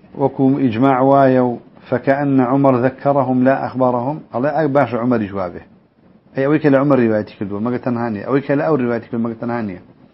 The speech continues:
وما اعتذر به عنه فيه تقصير، لأن عمر لم ينفرد به وحده. حتى عمر نية، بل انفرد به علقمة عنه، وانفرد به محمد بن إبراهيم عن علقمة، وانفرد به يحيى بن سعيد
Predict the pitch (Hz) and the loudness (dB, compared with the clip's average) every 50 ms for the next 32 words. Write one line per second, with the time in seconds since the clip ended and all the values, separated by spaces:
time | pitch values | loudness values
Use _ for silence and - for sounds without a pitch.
0 | _ _ _ - - - _ _ - - - - - - _ _ _ - 131 135 | _ _ _ -20 -20 -20 _ _ -20 -20 -20 -20 -20 -20 _ _ _ -2 0 2
1 | 135 135 139 160 151 139 147 143 143 139 139 139 131 127 139 143 156 147 - - | 2 2 2 2 2 4 4 4 4 4 2 2 2 2 0 0 -2 -2 -2 -2
2 | 170 165 165 170 175 165 - - 139 107 - 117 117 139 156 160 160 180 185 185 | 0 0 0 -2 -4 -6 -6 -4 -6 -4 -4 -4 -4 -2 -2 -2 -2 -2 0 0
3 | 180 180 185 190 190 185 165 151 123 - 135 123 117 110 113 107 104 104 101 - | 0 2 2 0 2 2 2 0 0 0 0 0 0 0 -2 -2 -2 -4 -4 -6
4 | - 92 101 98 - - _ _ _ _ _ - _ - - - - - _ _ | -8 -12 -14 -16 -16 -20 _ _ _ _ _ -20 _ -20 -20 -20 -20 -20 _ _
5 | _ - _ _ _ - - 143 135 - - - _ _ - - - 131 147 160 | _ -20 _ _ _ -6 -4 -4 -4 -4 -8 -20 _ _ -20 -6 -2 2 2 2
6 | 156 151 143 113 98 - - 107 120 139 147 151 147 135 - 156 160 160 147 143 | 2 2 0 0 -2 -4 -4 0 2 2 4 4 2 2 0 0 2 2 2 2
7 | 147 139 131 113 110 107 - - 113 107 98 98 101 98 90 92 - - _ - | 2 2 2 0 0 -2 -2 -2 -2 -2 -2 -4 -6 -8 -10 -14 -18 -20 _ -12
8 | - - 127 120 113 - 151 151 147 135 131 139 139 139 131 123 131 139 139 127 | -6 -4 -4 -2 0 2 2 2 4 2 2 2 2 0 0 0 -2 -2 0 0
9 | 120 120 117 120 117 120 120 117 123 135 139 143 143 135 120 104 104 107 113 120 | 0 0 0 -2 -2 -2 -2 -2 0 0 0 0 0 -2 -4 -6 -6 -4 -4 -4
10 | 110 - - 104 101 98 107 120 127 117 127 143 143 139 131 127 139 135 131 131 | -4 -4 -6 -10 -8 -6 -6 -6 -6 -4 -2 0 0 2 0 0 0 0 0 -2
11 | 143 120 120 123 113 117 120 110 - 123 110 113 123 135 147 151 143 | -2 -4 -4 -6 -4 -4 -4 -4 -4 -6 -4 -2 0 0 0 0 -2